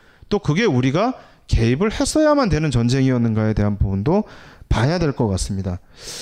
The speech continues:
유엔군의 북진은 옳은 일이 아니었을까요? 그렇죠. 뭐 가서 공산주의자들을 다 그냥 몰아냈으면 우리가 이런 고민 안 하죠. 고민 안 하는데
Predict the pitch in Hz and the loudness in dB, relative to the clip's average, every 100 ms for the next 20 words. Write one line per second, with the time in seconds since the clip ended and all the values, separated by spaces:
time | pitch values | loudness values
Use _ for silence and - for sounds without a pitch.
0 | - - 123 240 285 254 254 247 - - | -18 -2 0 2 2 0 0 0 -2 -2
1 | 175 180 127 147 160 151 151 98 101 123 | -2 0 2 2 2 0 0 0 0 0
2 | 113 120 - 104 - 196 - 160 226 196 | -2 -4 -2 -2 -2 -2 -2 0 0 0
3 | - - - - 160 208 - 156 202 233 | -4 -20 -20 -10 -4 -2 0 0 2 0
4 | 233 220 214 226 - - 214 214 190 170 | 0 0 0 0 -2 -2 0 0 0 0
5 | 240 240 185 - 196 196 - 156 220 180 | 0 0 0 0 0 -2 -2 0 2 2
6 | 226 233 180 240 190 165 233 180 143 156 | 0 0 0 2 2 0 0 0 0 0
7 | 120 - - 151 196 113 143 214 170 123 | -2 -6 -4 0 0 0 0 0 0 0
8 | 165 165 98 | 0 0 -4